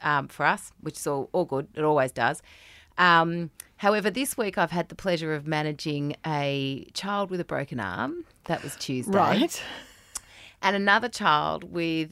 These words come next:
Speaker 1: a chronic ear infection,
Speaker 2: Hmm.
Speaker 1: hence why we have a little friend with us today.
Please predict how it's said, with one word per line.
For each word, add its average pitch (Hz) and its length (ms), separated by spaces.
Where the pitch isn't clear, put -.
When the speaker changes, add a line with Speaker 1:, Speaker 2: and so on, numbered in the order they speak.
Speaker 1:
a 160 220
chronic 208 420
ear 175 200
infection, 185 840
Speaker 2:
Hmm. 175 340
Speaker 1:
hence 190 360
why 147 120
we 139 100
have 143 160
a - 20
little 147 200
friend 147 600
with 147 180
us - 220
today. 147 560